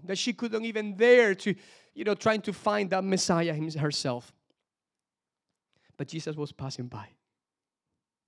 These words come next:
And Jesus is passing by today. And then all of a sudden, he comes, he stopped the procession. You know, Jesus was wearing this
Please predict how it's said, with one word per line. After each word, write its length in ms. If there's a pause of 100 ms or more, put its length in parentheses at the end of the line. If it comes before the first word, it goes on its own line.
(420)
And 80
Jesus 300
is 80
passing 360
by 160
today. 360 (2000)
And 100
then 120
all 60
of 100
a 60
sudden, 400 (1160)
he 80
comes, 540 (1040)
he 120
stopped 400
the 80
procession. 640 (1200)
You 100
know, 120
Jesus 300
was 160
wearing 240
this 260